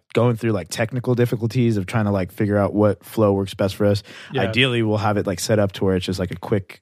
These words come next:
Speaker 1: you know,
Speaker 2: Mm-hmm.
Speaker 1: one and done thing. We just
Speaker 2: Yeah.
Speaker 1: come in here, do the thing.
Speaker 2: Just, like, hook it up. We're good.
Speaker 1: Exactly.
Speaker 2: Yeah.
Speaker 1: Yeah, yeah.
Speaker 2: The good thing
Speaker 1: So
Speaker 2: is the, the podcast part of it is just, like, it's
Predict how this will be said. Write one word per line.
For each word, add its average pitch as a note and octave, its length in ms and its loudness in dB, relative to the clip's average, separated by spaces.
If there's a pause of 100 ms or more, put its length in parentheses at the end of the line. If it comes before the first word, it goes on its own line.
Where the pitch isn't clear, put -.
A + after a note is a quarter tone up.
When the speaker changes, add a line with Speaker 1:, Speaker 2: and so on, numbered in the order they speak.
Speaker 1:
you A2+ 100 -4
know, F2+ 160 -4
Speaker 2:
Mm-hmm. F#2 100 -2
Speaker 1:
one G2 140 4
and G2 100 0
done F#2 160 0
thing. G2 180 0
We F#2 60 2
just F#2+ 140 0
Speaker 2:
Yeah. - 40 -6
Speaker 1:
come G#2 120 2
in F#2+ 60 2
here, F#2+ 140 0
do F#2 120 -2
the F2+ 60 -2
thing. F#2 320 -4 (320)
Speaker 2:
Just, - 120 -8
like, A2+ 120 -6
hook A#2+ 160 -4
it A#2 60 -2
up. A2+ 200 -6
We're A#2 80 -2
good. G#2+ 80 -4
Speaker 1:
Exactly. F#2+ 360 2
Speaker 2:
Yeah. F#2 60 2 (160)
Speaker 1:
Yeah, - 20 0
yeah. F2+ 180 2
Speaker 2:
The - 60 4
good F#3 120 6
thing A#3 120 0
Speaker 1:
So G#3+ 40 2
Speaker 2:
is D#3 120 0
the, A#2+ 300 0 (320)
the A#2+ 140 -6 (420)
podcast E3+ 800 0 (380)
part G3 220 2
of G#3 100 -2
it A#3+ 260 -2 (480)
is C#3+ 200 2
just, B2+ 260 0
like, A2 300 -4
it's - 280 -6